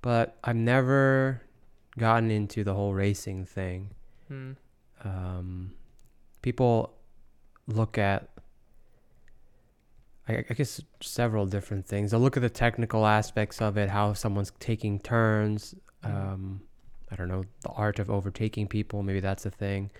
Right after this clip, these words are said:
Speaker 1: I know people like the drama stuff when it's like, "Hey, man, you, you got real close to me. You hit my tire,
Speaker 2: Yeah.
Speaker 1: man." And then they start fighting each other
Speaker 2: Yeah.
Speaker 1: or something. Um, but yeah,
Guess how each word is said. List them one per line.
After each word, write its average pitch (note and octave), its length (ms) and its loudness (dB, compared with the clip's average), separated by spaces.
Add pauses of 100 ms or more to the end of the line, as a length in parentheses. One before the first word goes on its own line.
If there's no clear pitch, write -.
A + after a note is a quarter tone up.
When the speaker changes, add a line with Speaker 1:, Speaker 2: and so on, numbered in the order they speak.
(400)
Speaker 1:
I A2+ 40 0
know B2 140 8
people A2 320 2
like G2+ 240 2
the G2+ 100 -2
drama G#2+ 480 4
stuff G#2+ 460 0
when G2+ 120 -2
it's G2 100 -4
like, A2+ 240 -2
"Hey, G3+ 200 4
man, F#3 280 4
you, F3+ 240 -4 (320)
you F3 80 -12
got G3+ 220 2
real G3+ 80 6
close G#3 320 6
to F#3+ 100 0
me. G3+ 220 6
You G3 140 6
hit G3+ 100 6
my G3+ 160 4
tire, G3 440 10
Speaker 2:
Yeah. F#3+ 60 10
Speaker 1:
man." G3+ 320 12
And D3 100 4
then A#2+ 180 4
they G#2+ 140 0
start G#2+ 260 -6
fighting A2+ 340 2
each A2 220 -6
other A2 100 0
Speaker 2:
Yeah. C#3 140 0
Speaker 1:
or A2+ 80 -2
something. A2 640 -2 (760)
Um, F#2+ 600 -6
but A#2 80 0
yeah, F#2+ 200 2